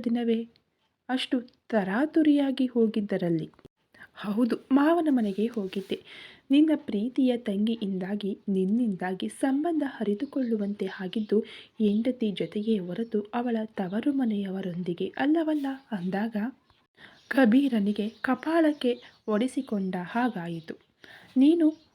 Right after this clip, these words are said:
ಮತ್ತೆ ನಿನ್ನ ಹೆಂಡತಿಯನ್ನು ಸಂಪರ್ಕಿಸುತ್ತಿಲ್ಲ ತಾನೇ? ಹಾಗೇನಾದ್ರೂ ಆದರೆ ಅಮ್ಮಾಯಿರ ಜೀವನ ಹಾಳಾಗಿ ಹೋಗುತ್ತೆ" ಅಂದ.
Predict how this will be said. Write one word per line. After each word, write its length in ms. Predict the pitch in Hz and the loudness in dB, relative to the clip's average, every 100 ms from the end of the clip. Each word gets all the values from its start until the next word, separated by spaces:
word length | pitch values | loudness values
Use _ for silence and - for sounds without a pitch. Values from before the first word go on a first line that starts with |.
| _ 233 | _ 0
ಮತ್ತೆ 380 | 254 262 359 | 2 2 2
ನಿನ್ನ 200 | 294 247 233 | 4 4 2
ಹೆಂಡತಿಯನ್ನು 720 | 220 202 208 226 214 202 196 | 0 -2 -4 -4 -2 -2 -4
ಸಂಪರ್ಕಿಸುತ್ತಿಲ್ಲ 1000 | - 202 190 285 - 302 285 262 240 220 208 | -6 -8 -8 -8 -4 -4 -2 -4 -2 0 0
ತಾನೇ? 520 | 202 180 190 214 175 _ _ _ _ _ | -4 -4 -2 -2 -4 _ _ _ _ _
ಹಾಗೇನಾದ್ರೂ 720 | 180 165 220 240 262 254 262 | -10 -4 0 2 2 0 -2
ಆದರೆ 480 | 247 240 247 247 247 | -2 -4 -2 -2 -2
ಅಮ್ಮಾಯಿರ 500 | - 208 214 294 302 294 | -2 -2 0 -2 -2 -2
ಜೀವನ 360 | 254 220 214 202 | -2 -4 -4 -6
ಹಾಳಾಗಿ 580 | 226 202 175 180 247 277 | -6 -6 -6 -6 -6 -4
ಹೋಗುತ್ತೆ" 560 | 254 233 190 - 180 | -2 -2 -2 -10 -8
ಅಂದ. 300 | 233 247 180 | -6 -4 -4